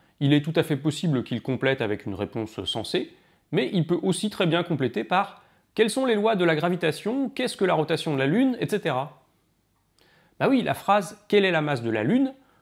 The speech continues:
peut très bien se trouver dans un exercice ou un sujet d'examen, et donc compléter une question par une autre question, ou tout un tas de questions comme ça, bah ça n'est pas absurde, c'est une complétion plausible. On voit avec ça que comme G P T n'est pas entraîné à suivre des instructions, mais à juste compléter un texte,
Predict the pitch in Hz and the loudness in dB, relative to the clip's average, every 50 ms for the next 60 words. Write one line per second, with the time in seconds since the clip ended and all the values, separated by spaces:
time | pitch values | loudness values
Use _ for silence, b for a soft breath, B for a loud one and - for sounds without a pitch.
0 | b b - - 202 202 - - 190 165 165 185 202 202 - - 156 139 - - | b b -4 -2 -2 -2 -2 0 0 0 2 0 0 -2 -2 -2 -2 -2 -2 -4
1 | - 143 135 156 156 147 131 117 101 107 104 104 104 113 113 110 160 165 - - | -4 -2 0 0 0 0 -2 -2 -4 -4 -4 -2 -2 -2 0 0 -2 -2 -2 -4
2 | 143 147 151 147 - - 113 104 101 - - - 110 107 110 107 117 127 185 190 | -2 -2 -2 -4 -6 -6 -6 -6 -6 -8 -8 -6 -6 -4 -2 -2 -2 -2 -2 -2
3 | 165 147 156 160 b b b b b b b b - 131 170 185 170 170 - 254 | -2 -2 -4 -6 b b b b b b b b 2 2 4 4 2 0 -2 -2
4 | 262 - 240 233 220 - - 208 190 - - 247 233 240 208 - 208 - - - | -2 0 -2 -2 -2 -2 -2 -2 -2 -2 0 2 4 4 4 2 -2 -4 -4 -4
5 | - 214 208 185 - 139 113 117 110 110 110 113 120 135 165 170 - - 127 - | -6 -4 -4 -2 -2 -2 -2 -2 -4 -4 -4 0 2 4 4 4 2 0 -4 -4
6 | 123 - - - 214 247 247 185 123 - - - 131 107 107 - - - 101 - | -6 -6 -6 -6 -6 -4 -4 -4 -6 -6 -4 -4 -4 -4 -4 -8 -10 -14 -14 -10
7 | - - 208 - 139 - 214 - B B B B B B B B - - - 107 | -8 -8 -8 -8 -6 -6 -6 -6 B B B B B B B B -14 -12 -10 -8
8 | 113 107 143 - - 175 156 - - - - 104 110 107 - - 185 196 - 175 | -8 -6 -6 -4 -2 -2 -2 -2 -4 -10 -12 -12 -12 -6 -2 -2 -2 0 0 -4
9 | 139 - - 185 175 - 156 127 - - - 123 135 180 - - - 131 120 107 | -2 0 2 2 2 4 2 2 0 -2 -6 -6 -6 -6 -8 -8 -4 -2 -2 -2
10 | 90 98 - - - - _ b b b b b b b b b 131 151 240 262 | -2 -6 -10 -14 -16 -20 _ b b b b b b b b b 0 2 2 2
11 | 226 208 - - 262 269 - - 139 - 254 254 220 185 208 - 208 196 - 214 | 2 0 -2 -2 -4 -2 -2 -2 -2 -2 0 0 0 0 0 0 -2 -4 -4 -2
12 | 202 180 143 127 147 135 - - - 240 233 214 - - 220 208 208 208 - - | -2 -2 -2 -2 -4 -6 -6 -6 -4 -4 -4 -2 0 -2 0 0 0 -2 -2 -2
13 | 127 110 - - - - 214 226 226 190 165 147 143 123 123 113 120 117 - - | -4 -4 -6 -10 -8 -6 -4 -2 -2 0 0 0 0 0 0 -2 -4 -6 -6 -6
14 | - 160 160 - - 233 208 147 123 110 104 101 139 175 160 - 123 107 - - | -6 -6 -6 -4 -4 -4 -2 -2 -2 -4 -4 -4 -4 -4 -4 -6 -10 -8 -6 -6
15 | 127 - 117 110 - 120 101 110 - 214 240 - - - - | -4 -2 -2 -4 -2 -4 -6 -4 -4 -6 -6 -8 -10 -20 -20